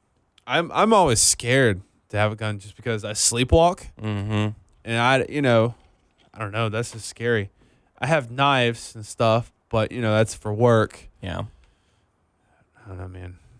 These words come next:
Speaker 2: <laughs>
Speaker 1: Never
Speaker 2: Keep it in a safe or something.
Speaker 1: Yeah, I never have a gun. I, I,
Speaker 2: Mm-hmm.
Speaker 1: I most likely will not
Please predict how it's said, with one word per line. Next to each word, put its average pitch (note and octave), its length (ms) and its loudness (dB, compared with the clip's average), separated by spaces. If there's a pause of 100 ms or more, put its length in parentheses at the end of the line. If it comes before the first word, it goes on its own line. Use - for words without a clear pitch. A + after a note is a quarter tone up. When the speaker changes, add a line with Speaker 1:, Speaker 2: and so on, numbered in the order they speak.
(140)
Speaker 2:
<laughs> - 360 -8 (540)
Speaker 1:
Never G2+ 240 -8
Speaker 2:
Keep A#2 60 2
it B2+ 80 6
in B2+ 120 6
a A#2+ 140 6
safe B2 360 2
or F2+ 80 -2
something. F2+ 480 -2 (480)
Speaker 1:
Yeah, F#2 120 -20
I F#2+ 40 -16
never G#2 280 -4
have G2+ 160 0
a G2 40 -14
gun. G2 320 -10 (100)
I, F#2 140 -14
I, F#2+ 40 -10
Speaker 2:
Mm-hmm. G2+ 500 2
Speaker 1:
I G2+ 80 -6
most G#2 300 0
likely G#2+ 240 -2
will G2 120 -6
not G#2 320 -4